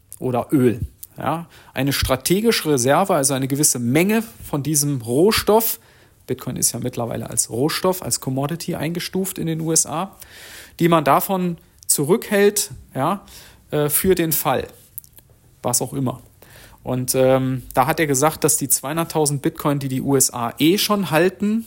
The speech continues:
das sind konfiszierte Bestände aus gewissen kriminellen Tätigkeiten der frühen Jahre,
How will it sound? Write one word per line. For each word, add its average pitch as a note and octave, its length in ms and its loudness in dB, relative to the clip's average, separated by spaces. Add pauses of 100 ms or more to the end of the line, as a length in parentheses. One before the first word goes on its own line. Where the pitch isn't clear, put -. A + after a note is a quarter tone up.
(100)
das - 160 0
sind B2+ 340 -8
konfiszierte D#3 720 -2
Bestände D3+ 680 0
aus B2+ 400 0
gewissen C3 640 -4
kriminellen G3+ 540 2
Tätigkeiten D#3+ 840 -2
der C3 360 0
frühen E3 440 0
Jahre, D3+ 420 0